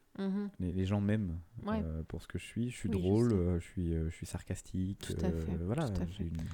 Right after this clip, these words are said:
Speaker 1: En
Speaker 2: donc,
Speaker 1: tout cas,
Speaker 2: euh,
Speaker 1: voilà,
Speaker 2: donc
Speaker 1: moi, je
Speaker 2: c'est,
Speaker 1: passe
Speaker 2: c'est
Speaker 1: pour la
Speaker 2: normal.
Speaker 1: méchante, alors qu'au final,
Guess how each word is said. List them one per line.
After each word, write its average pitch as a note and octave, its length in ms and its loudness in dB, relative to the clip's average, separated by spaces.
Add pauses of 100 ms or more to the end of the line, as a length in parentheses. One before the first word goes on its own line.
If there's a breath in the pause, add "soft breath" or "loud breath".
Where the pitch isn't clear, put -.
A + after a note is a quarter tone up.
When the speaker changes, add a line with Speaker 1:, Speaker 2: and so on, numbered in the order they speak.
(960 loud breath)
Speaker 1:
En G#3 80 6
Speaker 2:
donc, - 60 8
Speaker 1:
tout - 100 12
cas, - 80 12
Speaker 2:
euh, - 40 12
Speaker 1:
voilà, B3 180 8
Speaker 2:
donc C#3 100 10
Speaker 1:
moi, B3+ 100 8
je - 80 0
Speaker 2:
c'est, C#4 60 -2
Speaker 1:
passe C4+ 140 6
Speaker 2:
c'est D3+ 60 6
Speaker 1:
pour D#3 100 6
la A#3 40 6
Speaker 2:
normal. G#3+ 160 8
Speaker 1:
méchante, A#3+ 580 0
alors F#3 340 2
qu'au C#4 120 2
final, G#3+ 540 0